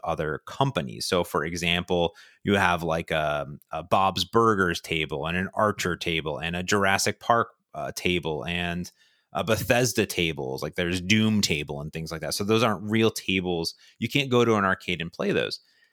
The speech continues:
However, uh, uh, two years ago, I wanna say, we talked about it in the podcast 'cause I got super excited for it, is they partnered with Williams and Bally's, and they brought real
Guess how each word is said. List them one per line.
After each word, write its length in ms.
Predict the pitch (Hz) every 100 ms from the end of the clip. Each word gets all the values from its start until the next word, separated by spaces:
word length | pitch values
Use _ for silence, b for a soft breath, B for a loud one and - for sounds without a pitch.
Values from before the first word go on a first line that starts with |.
| b
However, 640 | - 110 160 180 101 95 _ _ _ _ _ _ _ - - -
uh, 260 | 101 95 80 60
uh, 80 | 104
two 240 | - 196
years 320 | 233 247 240 233
ago, 400 | 208 214 220 202
I 60 |
wanna 240 | 180 185 175
say, 200 | - -
we 100 | 120
talked 200 | 117 90
about 120 | 71
it 40 |
in 40 | 64
the 60 |
podcast 480 | - 73 76 67 - b b
'cause 100 | -
I 60 | 87
got 160 | 69
super 220 | - 85
excited 320 | 71 - 104 95
for 220 | 78 76
it, 100 | - b b b _
is 160 | 107 98
they 120 | 107
partnered 420 | - 123 123 110
with 160 | 98 92
Williams 840 | 82 92 95 95 92 92 90 87
and 120 | 78 80
Bally's, 480 | 85 87 90 85
and 120 | 80 92
they 60 |
brought 240 | 87 87 -
real 720 | 98 104 120 131 120 120 120